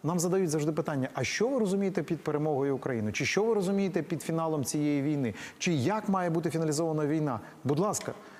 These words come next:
чітко має бути фіналізована війна не стимуляцією Росії. Тому що будь-який компроміс, там, території, президент, до речі, у своєму виступі чітко зафіксував: ну, не може бути заморозки конфлікту, тому що це не про фінал війни.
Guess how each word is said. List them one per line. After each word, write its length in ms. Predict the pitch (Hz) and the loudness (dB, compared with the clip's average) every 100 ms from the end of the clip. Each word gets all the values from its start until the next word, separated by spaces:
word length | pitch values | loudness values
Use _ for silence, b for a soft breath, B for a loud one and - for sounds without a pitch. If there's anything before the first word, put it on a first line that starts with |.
| B - | B -2
чітко 320 | 233 190 175 | 0 2 0
має 160 | 165 156 | 0 0
бути 200 | 180 196 | 0 0
фіналізована 520 | 165 156 160 160 160 | 0 0 0 0 0
війна 220 | 160 151 156 | 0 0 0
не 560 | 147 160 196 226 139 B B | 2 2 2 2 -2 B B
стимуляцією 800 | - 190 165 156 175 175 175 156 | -2 0 2 2 0 0 0 2
Росії. 360 | 151 - 120 110 | 2 0 -2 0
Тому 180 | 175 | 0
що 180 | 170 160 B B | 0 0 B B
будь-який 480 | 131 196 202 208 208 | 0 2 2 2 0
компроміс, 500 | 202 190 180 180 131 | 0 0 2 2 0
там, 180 | - 113 | -2 -2
території, 500 | 165 202 202 175 151 | 0 0 0 0 2
президент, 320 | - 151 180 | 0 0 0
до 60 | 160 | 0
речі, 240 | 170 - | 0 -2
у 240 | 147 131 139 | -2 -2 -2
своєму 320 | 160 156 156 | 0 0 0
виступі 320 | 185 160 147 | 0 -2 -4
чітко 260 | - 156 139 | -4 -2 -4
зафіксував: 540 | 127 156 170 139 110 B B B | -2 -2 0 0 -2 B B B
ну, 180 | 175 185 175 165 180 | 0 2 2 4 4
не 100 | 196 | 4
може 300 | 202 175 156 | 2 2 0
бути 220 | 139 139 | 0 0
заморозки 400 | 135 143 156 151 | 0 0 0 -2
конфлікту, 300 | 156 135 120 | -2 -2 0
тому 140 | 135 | 0
що 100 | 139 | 0
це 120 | 160 170 | 0 -2
не 100 | 156 | 0
про 120 | 160 | -2
фінал 300 | 160 151 135 | -2 0 0
війни. 280 | 131 107 | 0 -2